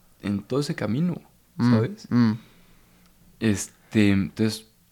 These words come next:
Speaker 1: totalmente es terapéutico porque es como quitarte
Speaker 2: Sí.
Speaker 1: cosas y al final la gente conecta con lo más genuino y lo más auténtico. Entonces, si tú haces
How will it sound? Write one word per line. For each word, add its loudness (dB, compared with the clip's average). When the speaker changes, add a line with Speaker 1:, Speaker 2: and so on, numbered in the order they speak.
Speaker 1:
totalmente -2
es -12
terapéutico -4
porque -8
es -8
como -2
quitarte 0
Speaker 2:
Sí. 0
Speaker 1:
cosas 0
y 2
al 6
final 0
la -2
gente -4
conecta -4
con -6
lo -2
más -2
genuino 0
y 0
lo 0
más -2
auténtico. -6
Entonces, 0
si 0
tú 4
haces 4